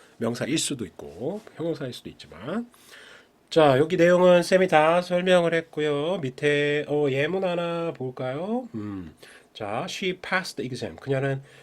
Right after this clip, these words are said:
시험을 통과했다. 라고 돼 있어요. "그녀는 통과했다, 시험을." 근데 이 부분을 대절로 묶어버리는 거예요. 이렇게 띠용 하고 여기서부터 여기까지를 다 주어로 만들어버린 거죠. 이렇게.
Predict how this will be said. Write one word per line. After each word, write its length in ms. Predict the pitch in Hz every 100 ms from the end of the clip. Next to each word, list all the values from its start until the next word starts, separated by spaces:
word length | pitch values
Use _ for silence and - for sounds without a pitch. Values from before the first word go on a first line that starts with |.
| -
시험을 380 | - 185 185
통과했다. 640 | 175 208 208 190 117 117 78 _ _ _ -
라고 140 | 104
돼 100 | 107
있어요. 520 | 82 - 76 95 175 214 _
"그녀는 500 | 95 85 127 220 233
통과했다, 540 | - 123 107 - 143 202
시험을." 280 | - 98 - _ _ _ _
근데 340 | 139 147 156 - _ _ _
이 200 | 151 185
부분을 380 | 127 123 147 -
대절로 340 | - - 147
묶어버리는 420 | 104 165 147 98
거예요. 120 | 76 -
이렇게 200 | - - _
띠용 400 | 160 170 180 180
하고 160 | 127 -
여기서부터 420 | 95 117 - 202
여기까지를 600 | 185 104 - 85 - 147 - _
다 180 | - 113
주어로 440 | - 123 110 139 190
만들어버린 460 | 104 104 92 82
거죠. 180 | - -
이렇게. 180 | _ -